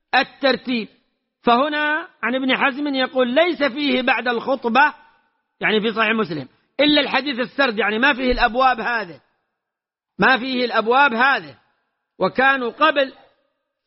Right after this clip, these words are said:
في أول الإسلام في صدر التصنيف يكرهون التبويبات.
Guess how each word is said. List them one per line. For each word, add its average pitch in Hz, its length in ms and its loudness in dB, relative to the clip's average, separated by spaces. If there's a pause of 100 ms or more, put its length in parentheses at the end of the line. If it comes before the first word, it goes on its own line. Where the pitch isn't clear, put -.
(1040)
في 202 140 4
أول 269 500 0 (1300)
الإسلام 214 560 2
في 190 100 -8
صدر 233 400 -2 (540)
التصنيف 254 760 2
يكرهون 269 800 2
التبويبات. 240 840 0